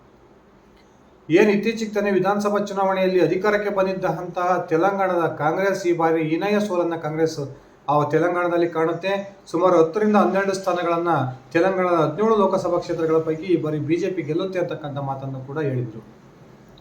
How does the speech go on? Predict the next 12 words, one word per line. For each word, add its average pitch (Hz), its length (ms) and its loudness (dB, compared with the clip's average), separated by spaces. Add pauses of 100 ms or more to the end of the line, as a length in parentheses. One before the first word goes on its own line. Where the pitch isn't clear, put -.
(440)
ಅದಷ್ಟೇ 151 360 0
ಅಲ್ಲದೆ 196 260 6
ತಮಿಳುನಾಡಿನಲ್ಲೂ 190 760 2
ಕೂಡ 185 220 2
ಸುಮಾರು 170 680 2
ಎನ್ 147 180 -2
ಡಿ 185 60 0
ಎ 190 120 0
ಮೈತ್ರಿಕೂಟ 170 400 -4
ಹತ್ತು 151 280 -2
ಸ್ಥಾನಗಳನ್ನ 185 500 -2
ಗೆಲ್ಬೋದು. 175 640 0